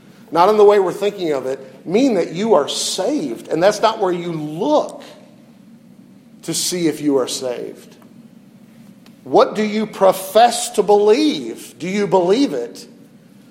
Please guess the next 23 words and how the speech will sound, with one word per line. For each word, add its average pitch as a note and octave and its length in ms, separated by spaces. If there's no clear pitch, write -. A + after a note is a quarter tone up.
And F#3+ 400
chapter F#3+ 380
thirteen, F#3 640
is F#3+ 180
there G#3+ 160
any G#3+ 140
fruit C#4 440
of D3+ 120
the E3 80
work D#3 240
of D3 60
the C#3+ 60
Holy C#3+ 220
Spirit D3 300
in D3 120
your D3 140
life? D3+ 480
That F3+ 240
will A#3+ 100
be E3 160
evidentiary D#3 840
as E3 120
well. - 460